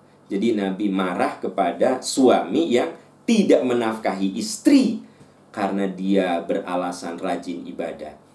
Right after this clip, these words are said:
Kata Nabi, "Istrimu, keluargamu itu punya hak untuk dinafkahi. Ya, jasadmu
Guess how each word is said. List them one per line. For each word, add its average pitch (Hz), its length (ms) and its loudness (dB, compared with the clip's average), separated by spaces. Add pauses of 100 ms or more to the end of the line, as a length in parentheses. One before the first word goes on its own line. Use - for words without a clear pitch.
(140)
Kata 101 240 -4
Nabi, 95 640 -4
"Istrimu, - 960 4
keluargamu 107 720 4
itu 101 180 -4
punya 107 320 -2
hak - 320 -8 (300)
untuk - 480 4
dinafkahi. - 760 0 (800)
Ya, - 240 0 (240)
jasadmu 139 880 4